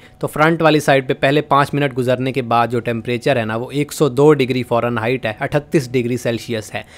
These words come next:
और बैक वाली साइड पे भी यहाँ पे टेम्परेचर मैं आपको बता देता हूँ। बैक वाली साइड पे टेम्परेचर गाइस यहाँ पे आप देख लें,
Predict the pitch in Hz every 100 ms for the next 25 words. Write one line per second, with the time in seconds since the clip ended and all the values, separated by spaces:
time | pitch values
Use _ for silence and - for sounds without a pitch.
0 | - - - 170 151 127 139 165 180 180
1 | 175 165 165 160 139 127 117 _ - 151
2 | 156 151 147 139 143 139 151 139 127 -
3 | 120 120 104 107 135 - 135 127 - -
4 | - - _ - 160 185 214 214 208 208
5 | 185 202 190 180 185 180 196 175 180 180
6 | 180 170 175 170 156 160 160 147 127 143
7 | 139 123